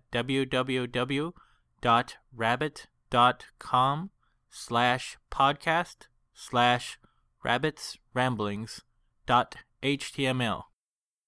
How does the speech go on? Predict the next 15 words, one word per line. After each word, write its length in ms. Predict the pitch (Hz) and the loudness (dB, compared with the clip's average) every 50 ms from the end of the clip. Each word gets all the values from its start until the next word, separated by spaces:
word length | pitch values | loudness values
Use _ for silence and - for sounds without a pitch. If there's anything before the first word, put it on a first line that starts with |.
| _ - | _ -14
If 120 | - - | -4 -2
you 80 | 156 151 | 0 2
would 120 | 156 143 | 2 4
like 200 | 147 147 160 151 | 4 4 4 2
to 80 | - 147 | -2 -6
send 260 | - - 165 160 160 | -2 0 2 2 2
me 100 | 156 147 | 2 0
an 80 | 143 123 | 0 0
email, 420 | 123 156 165 185 202 240 - - | -2 0 0 0 0 -2 -4 -4
you 140 | 175 151 143 | -4 -4 -4
can 160 | - 156 131 | -2 -4 -2
do 200 | 120 143 147 170 | 0 2 2 2
so 360 | 165 - - 190 208 220 - - | 2 2 2 2 2 2 0 0
at 260 | - 131 131 - 110 | 0 -2 -2 -2 -2
rabbit 540 | - 123 123 139 139 175 180 - - - | 2 2 4 4 4 2 0 -2 -6 -14